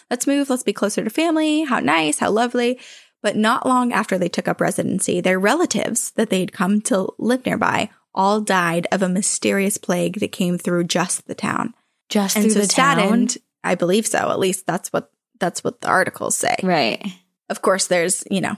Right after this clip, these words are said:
Speaker 1: we could find out that that's not entirely true, but that's part of ghost stories. Some parts are
Speaker 2: Exaggerated.
Speaker 1: exaggerated.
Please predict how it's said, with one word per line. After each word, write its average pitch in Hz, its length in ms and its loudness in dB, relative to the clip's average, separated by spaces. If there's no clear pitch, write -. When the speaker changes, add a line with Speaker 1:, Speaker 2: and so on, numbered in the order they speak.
Speaker 1:
we 208 120 2
could 208 220 2
find 190 240 2
out 165 160 0
that 180 120 -2
that's 165 200 0
not - 180 -2
entirely - 380 0
true, - 240 0
but 220 160 -4
that's - 220 0
part 190 240 0
of 185 100 -2
ghost 190 240 0
stories. 180 320 0
Some 214 200 2
parts 262 320 0
are 208 360 0
Speaker 2:
Exaggerated. 180 760 -2
Speaker 1:
exaggerated. - 600 -2